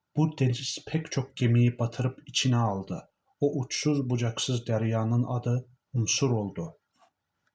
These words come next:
Nice kervanlar yollarda yatmakta,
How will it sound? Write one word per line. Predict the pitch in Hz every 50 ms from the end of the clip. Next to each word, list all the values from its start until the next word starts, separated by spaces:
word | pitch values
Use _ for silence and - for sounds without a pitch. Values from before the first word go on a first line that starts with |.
| _ _ _ _ _ _ _ _ _ - _ _ - - - _ _ - -
Nice | 127 135 127 160 151 156
kervanlar | - - 131 127 123 123 123 123 123 123 127 123 120
yollarda | 117 120 113 110 110 113 110 107 113 117 113 107
yatmakta, | 117 110 110 - - 113 107 - - - - 98 85 -